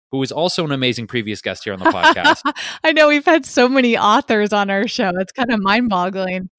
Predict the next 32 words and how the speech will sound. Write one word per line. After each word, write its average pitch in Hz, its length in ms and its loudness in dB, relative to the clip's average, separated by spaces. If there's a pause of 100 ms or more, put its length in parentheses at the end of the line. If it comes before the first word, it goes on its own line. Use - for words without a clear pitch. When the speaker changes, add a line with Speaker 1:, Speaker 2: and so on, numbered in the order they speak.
(120)
Speaker 1:
And 170 160 -4
phenomenal 143 560 -2
authors. 92 540 -6
Like, 98 260 -8
we're 120 440 -8 (280)
obviously 123 420 -4
grateful 110 400 -6
and 101 120 -8
blessed 101 280 -4
to 113 60 -12
call 104 220 -4
them 95 160 -8
friends 101 560 -8
and 101 180 -14
colleagues 110 420 -6
of 131 120 -6
ours, 143 180 -4
but 120 160 -10
really, 185 400 -6
really 120 200 -6
great 101 300 -8
authors. 90 480 -8
And 92 140 -14 (480)
Jeff 135 380 -4
approached 117 500 -6
me 107 160 -6
after 113 400 -8
Eternity 107 420 -10
was 95 200 -8
published. 107 560 -8
This 113 200 -10
was 107 400 -6